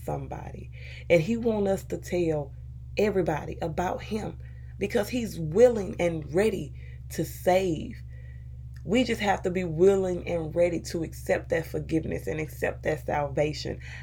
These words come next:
um, and share that with others, y'all. Share that with others. So I want you to start thinking about,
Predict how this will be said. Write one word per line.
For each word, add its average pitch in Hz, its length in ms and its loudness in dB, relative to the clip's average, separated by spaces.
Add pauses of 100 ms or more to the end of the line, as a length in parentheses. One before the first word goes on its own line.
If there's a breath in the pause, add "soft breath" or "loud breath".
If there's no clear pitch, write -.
(160 loud breath)
um, 160 340 2
and 226 140 4
share 254 300 4
that - 200 2
with - 160 0
others, - 380 0
y'all. - 400 -2
Share 220 240 -2
that 208 160 -2
with - 160 -6
others. 185 240 -4
So 285 280 10 (300 loud breath)
I 196 100 8
want 226 260 4
you 262 60 -2
to 214 100 2
start 185 480 4 (120)
thinking 180 300 0
about, 151 420 0